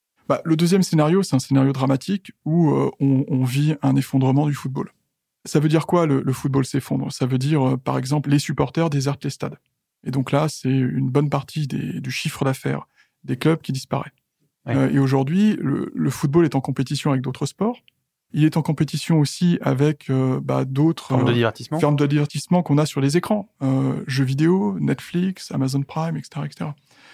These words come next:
Speaker 1: Euh, et, et ce temps de cerveau disponible, on peut pas le découper à l'infini. Euh, donc on peut imaginer, c'est un scénario possible, qu'en raison de la crise, euh, il y ait une désaffection pour le foot. Euh, et là, les montants dont vous parliez tout à l'heure vont s'effondrer.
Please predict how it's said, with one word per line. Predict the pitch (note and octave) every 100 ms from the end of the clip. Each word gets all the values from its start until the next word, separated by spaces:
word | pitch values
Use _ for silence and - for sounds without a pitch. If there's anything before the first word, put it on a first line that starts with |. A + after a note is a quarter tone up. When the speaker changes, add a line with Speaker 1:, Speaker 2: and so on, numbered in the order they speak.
| - -
Speaker 1:
Euh, | C3+ -
et, | D3+ D3+
et | D3
ce | D#3+
temps | F3
de | D#3+
cerveau | D#3
disponible, | C#3+ C3 D3+ G3+ D#3+
on |
peut | -
pas | C3 D#3
le |
découper | C#3 C3 C#3 D#3
à |
l'infini. | C#3+ C#3 D3 C#3+ _ _ _ _ - -
Euh, | C3
donc | D3
on | D#3+
peut | F#3
imaginer, | F#3 D3 C3+ F#3+
c'est | - C3+
un | C3+
scénario | C3+ C3 C3+ G#3+ _ -
possible, | C3+ - A3 A#3 - _ _ _ _ _ _ _ _ _
qu'en | F3+ F3
raison | D#3+ E3
de | D#3
la | D#3
crise, | - F3+ D3 - _ _ _ D#3
euh, | C3+
il | C#3+
y | C#3
ait |
une | C#3
désaffection | C3+ D#3+ D#3 D#3 D3 - D3+
pour | -
le | C#3
foot. | G#3+ A3+ _ _ _ _ _ _ _ _ _ -
Euh, | C#3 C#3 -
et | - C3+
là, | C#3 F3 G3
les | C#3+ C#3+
montants | D#3 - F3
dont | C#3+
vous | C3 C3
parliez | C#3 C3+
tout | C3 -
à | C#3
l'heure | C#3 F#3 F#3+
vont | C3 C#3+
s'effondrer. | D#3+ D#3 - C3+ -